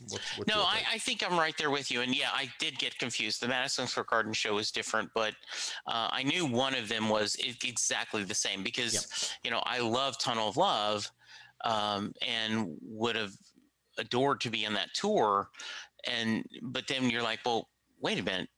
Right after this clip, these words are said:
Speaker 2: I, I just bought a release about this earlier that had almost all these, you know, songs."
Speaker 1: Yeah.
Speaker 2: So, um, but, uh, just recently re-, they released, um, Boston Garden, uh, uh, December thirteenth,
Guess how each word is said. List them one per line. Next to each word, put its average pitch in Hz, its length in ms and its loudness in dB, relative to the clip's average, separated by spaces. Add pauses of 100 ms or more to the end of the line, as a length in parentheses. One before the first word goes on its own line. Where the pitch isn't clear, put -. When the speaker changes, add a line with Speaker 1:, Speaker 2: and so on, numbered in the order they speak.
(120)
Speaker 2:
I, 127 140 -2 (560)
I 120 60 -2
just - 340 -2
bought 180 180 4
a 135 80 2
release 104 460 2
about 107 340 -2
this 104 300 0
earlier 135 380 2
that 110 280 -4
had 107 400 -2
almost 117 480 2
all 117 180 4
these, 113 440 0
you - 140 -4
know, 87 120 0
songs." - 380 2 (100)
Speaker 1:
Yeah. - 40 -4
Speaker 2:
So, 113 360 2 (800)
um, 127 320 2
but, 214 240 2 (500)
uh, 143 200 4
just 175 340 0
recently 151 480 2
re-, 131 320 2
they 127 180 -2
released, 120 640 0
um, 113 380 2 (760)
Boston 143 460 2
Garden, 120 460 4 (640)
uh, 110 420 2
uh, 107 320 0
December 151 520 0
thirteenth, 147 880 0